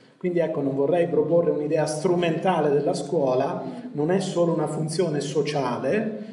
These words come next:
è proprio una funzione umana, umanizzante, cioè riconoscere, no, l'esigenza di aiutare le persone,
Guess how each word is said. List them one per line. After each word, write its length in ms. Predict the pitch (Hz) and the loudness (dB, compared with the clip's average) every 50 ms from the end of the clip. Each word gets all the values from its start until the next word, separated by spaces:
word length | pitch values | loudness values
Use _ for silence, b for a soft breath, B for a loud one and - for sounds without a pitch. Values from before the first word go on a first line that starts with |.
| - - - | -14 -14 -10
è 60 | 131 | -4
proprio 220 | - 202 190 196 | -2 0 2 2
una 120 | 185 185 170 | 2 0 0
funzione 460 | - 185 175 - - - 196 185 185 | 0 -2 -2 0 0 0 2 2 2
umana, 380 | 180 180 196 202 185 156 139 | 2 2 2 2 2 0 0
umanizzante, 960 | 139 139 139 143 165 190 190 190 - 147 139 139 - - 123 123 - 170 160 160 | 0 0 2 2 2 0 0 0 -2 -2 -2 -2 -2 -2 -4 -4 -2 -2 -2 -2
cioè 160 | 165 156 143 | 0 0 2
riconoscere, 1120 | 139 156 - 180 202 190 147 - - - - - - - 180 185 180 - - - - - - | 2 2 2 2 2 2 0 -2 -4 -4 -4 -2 0 2 2 2 2 0 -6 -8 -10 -10 -8
no, 140 | 156 151 156 | -4 -2 0
l'esigenza 960 | - 160 - - 220 196 165 165 139 123 - 123 120 117 - - 175 165 165 | 0 0 2 2 0 0 2 0 0 0 -2 -4 -6 -6 -4 0 0 0 0
di 260 | 139 143 147 165 165 | 0 0 0 2 2
aiutare 540 | 143 139 147 165 160 165 190 180 151 143 139 | 2 2 0 0 0 2 2 2 2 2 2
le 100 | 143 143 | 2 2
persone, 880 | - 202 - - - - 156 135 123 117 117 127 156 202 214 - - | 0 0 -2 -2 -2 -2 0 0 0 0 -2 -2 -2 -2 -2 -4 -8